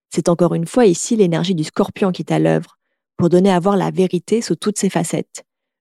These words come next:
Une énergie qui creuse, qui transforme, mais qui aussi,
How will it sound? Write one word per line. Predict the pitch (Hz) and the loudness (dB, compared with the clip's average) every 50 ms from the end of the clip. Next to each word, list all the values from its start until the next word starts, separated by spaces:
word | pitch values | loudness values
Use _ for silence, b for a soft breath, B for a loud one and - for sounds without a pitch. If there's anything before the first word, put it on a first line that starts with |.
| _ - | _ -2
Une | - 165 | 0 2
énergie | 165 160 165 160 160 160 - 185 | 2 4 2 2 2 0 -2 -4
qui | - - 147 | -6 -8 -10
creuse, | - - - 185 170 160 160 156 - - _ _ - | -10 -4 0 2 2 2 2 0 -4 -8 _ _ -14
qui | - 170 | -12 -12
transforme, | - - - 170 170 - - - 160 170 202 233 262 - _ _ _ - | -8 -6 -6 -6 -6 -4 -2 0 0 2 0 -2 -4 -10 _ _ _ -4
mais | 175 | -4
qui | 170 - - 202 | -2 0 2 2
aussi, | 175 165 - - - - 147 - | 2 2 0 -6 -8 -8 -10 -12